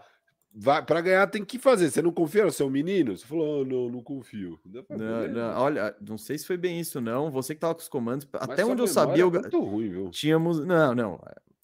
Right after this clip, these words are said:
Speaker 2: Sua comunicação que é confusa, porque pra mim tava postado.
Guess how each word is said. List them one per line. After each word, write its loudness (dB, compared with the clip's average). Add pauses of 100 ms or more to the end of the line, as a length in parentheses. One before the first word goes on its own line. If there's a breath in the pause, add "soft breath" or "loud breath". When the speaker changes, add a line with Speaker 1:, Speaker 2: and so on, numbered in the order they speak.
Speaker 2:
Sua -8
comunicação 0
que 0
é 0
confusa, 0
porque -16
pra -2
mim -2
tava 2
postado. 0